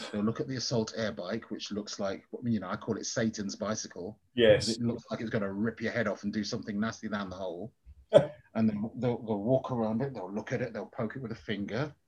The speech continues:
Speaker 1: and then they'll <laughs> go and get on the stepping machine.
Speaker 2: <laughs> I know, I machine
Speaker 1: Which is good for me because it means less servicing.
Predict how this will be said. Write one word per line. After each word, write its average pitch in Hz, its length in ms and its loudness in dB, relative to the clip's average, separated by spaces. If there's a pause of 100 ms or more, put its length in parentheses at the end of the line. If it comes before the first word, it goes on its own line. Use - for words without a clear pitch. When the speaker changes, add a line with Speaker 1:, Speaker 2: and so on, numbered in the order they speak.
(580)
Speaker 1:
and 123 120 -2
then 120 100 4
they'll 113 100 4
<laughs> 113 120 0
go - 100 0
and 135 120 4
get 147 120 -2
on 113 120 -2
the 151 60 2
stepping 147 500 2
machine. 135 520 0
Speaker 2:
<laughs> 214 40 12
I 160 1500 12
know, 104 320 6
I 104 320 6 (300)
machine 156 380 6
Speaker 1:
Which 214 120 12
is 220 100 12
good - 180 12
for 190 120 8
me 220 180 12
because 196 300 8
it 190 120 4
means 180 420 4
less 165 420 4
servicing. 151 680 6